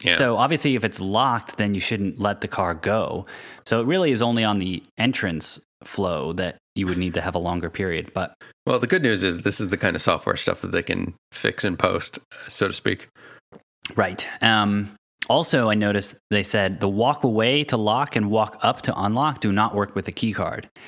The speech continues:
Speaker 2: So this, I think, is gonna <laughs> cause some problems, because if you unlock it with your key card, uh, like, once in a while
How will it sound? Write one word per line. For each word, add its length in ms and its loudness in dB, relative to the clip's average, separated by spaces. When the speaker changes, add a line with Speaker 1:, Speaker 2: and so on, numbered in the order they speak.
Speaker 2:
So 80 2
this, 280 4
I 80 4
think, 180 2
is 120 0
gonna 200 4
<laughs> 120 -2
cause 180 2
some 360 -2
problems, 520 0
because 600 0
if 240 2
you 120 4
unlock 380 2
it 40 0
with 120 0
your 100 0
key 180 0
card, 400 0
uh, 480 0
like, 160 0
once 420 0
in 100 -2
a 60 0
while 600 -2